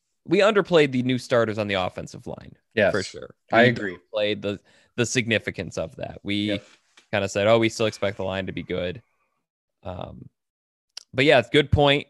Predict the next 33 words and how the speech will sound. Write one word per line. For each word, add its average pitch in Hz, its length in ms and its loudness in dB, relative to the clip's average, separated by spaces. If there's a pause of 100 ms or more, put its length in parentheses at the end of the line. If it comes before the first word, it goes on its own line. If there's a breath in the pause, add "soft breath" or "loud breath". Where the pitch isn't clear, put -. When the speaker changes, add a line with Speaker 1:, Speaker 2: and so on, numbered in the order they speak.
Speaker 1:
Of 113 160 0
the 110 80 0
twelve 123 600 2
players 117 460 0
who 113 80 -8
touched - 440 -4
the 104 60 -8
ball 101 500 0 (120)
on 98 120 -8
offense 104 480 -6
today, 110 280 0
so 90 200 -10
either 85 260 -8 (600)
carrying 104 400 -2
it, 104 220 -2 (120)
catching 104 320 -4
it, 101 260 -4 (220)
or 95 80 -8
throwing 98 340 -4
it, 101 200 -4
or 95 140 -8 (240)
some 101 220 -6
combination 98 560 -4
of 101 120 -8
them, 110 220 0 (540)
of 104 160 -2
the 104 100 -4
twelve 113 540 0
players 107 380 -2
who 104 80 -14
touched 101 320 -6
the - 40 -12
ball, 104 460 -4